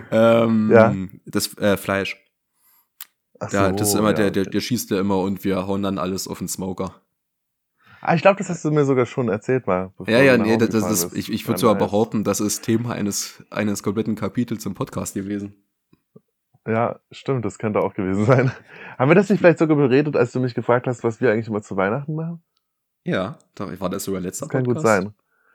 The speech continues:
Speaker 2: Nee, das war der erste am Ende,
Speaker 1: <laughs>
Speaker 2: oder?
Speaker 1: Okay, war der erste. Ich trinke mal kurz
Speaker 2: Ja.
Speaker 1: einen Schluck.
Speaker 2: Ja. Nee, auf jeden Fall, ähm, um wieder zurückzukommen, ich, äh, bevor wir über Weihnachten geredet haben, wollte ich eigentlich nur sagen, dass wir heute nicht im Studio aufnehmen, wie sonst immer,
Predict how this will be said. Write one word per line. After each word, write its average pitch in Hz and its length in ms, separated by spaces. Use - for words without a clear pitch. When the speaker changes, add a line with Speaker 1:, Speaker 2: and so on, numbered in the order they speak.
Speaker 2:
Nee, 113 140
das 117 140
war 151 80
der 98 120
erste - 440
am 92 180
Ende, 98 260
Speaker 1:
<laughs> - 20
Speaker 2:
oder? 143 140
Speaker 1:
Okay, 135 180
war 117 100
der 110 100
erste. 101 380
Ich 101 80
trinke 104 240
mal 98 60
kurz 98 160
Speaker 2:
Ja. 92 40
Speaker 1:
einen - 80
Schluck. 95 260
Speaker 2:
Ja. 104 280
Nee, 143 160
auf 135 140
jeden 160 200
Fall, 160 320
ähm, 147 320
um 127 640
wieder 135 220
zurückzukommen, 175 800
ich, - 360
äh, 127 220
bevor 131 260
wir 139 60
über 123 160
Weihnachten 135 340
geredet 147 280
haben, 143 160
wollte 127 180
ich - 100
eigentlich 123 160
nur 135 140
sagen, 123 380
dass 120 240
wir 113 140
heute 123 420
nicht 135 180
im 113 120
Studio 156 460
aufnehmen, 113 480
wie 110 80
sonst 113 440
immer, 110 400